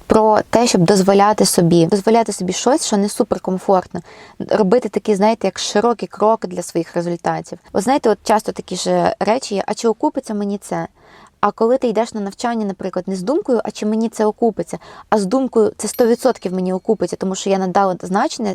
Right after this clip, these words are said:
значення цьому продукту», ти сто відсотків навіть в банальній лекції знайдеш для себе якісь інсайти,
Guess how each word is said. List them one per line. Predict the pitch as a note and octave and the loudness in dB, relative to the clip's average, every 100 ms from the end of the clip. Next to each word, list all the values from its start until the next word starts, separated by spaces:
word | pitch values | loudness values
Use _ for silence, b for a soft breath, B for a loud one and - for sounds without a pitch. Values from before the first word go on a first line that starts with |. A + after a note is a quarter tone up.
| - | -6
значення | F#3 F#3+ C#4 A#3 G3 | -4 -2 -2 -6 -6
цьому | F#3+ | -6
продукту», | F3 F#3 F3 - - B B B B | -6 -4 -4 -6 -10 B B B B
ти | A#3 | -4
сто | - C4+ | 0 2
відсотків | B3 C4 - G3+ | 4 2 0 0
навіть | G#3 A3 F3+ | 2 2 0
в | E3 | 0
банальній | G#3+ B3 A3+ F#3+ | 0 2 0 2
лекції | F3 A3 - - F#3 | 4 2 0 -6 -4
знайдеш | F#3+ G3 G#3+ | -2 -2 -2
для | F#3+ | -2
себе | - F#3+ F#3 | -2 -2 -2
якісь | - - | -6 -8
інсайти, | F#3 - F#3 F#3 - | -10 -4 -2 -4 -8